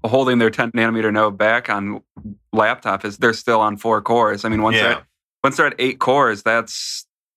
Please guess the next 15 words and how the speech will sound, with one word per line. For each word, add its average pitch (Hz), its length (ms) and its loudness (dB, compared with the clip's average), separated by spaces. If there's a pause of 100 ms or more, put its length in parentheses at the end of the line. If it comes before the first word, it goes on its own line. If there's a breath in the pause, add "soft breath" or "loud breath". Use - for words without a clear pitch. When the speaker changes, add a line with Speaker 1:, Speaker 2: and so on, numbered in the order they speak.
(300)
Speaker 1:
I 127 80 2
mean, 139 260 0
uh, 135 240 0
Tiger 135 340 -2
Lake 131 200 0
is 123 140 -4
easily 117 600 0 (220)
a 110 80 2
better 107 280 0
option 104 400 -2
than 98 120 -2
Renoir, 104 480 0
I 101 140 0
would 101 180 -10
say. 98 440 -4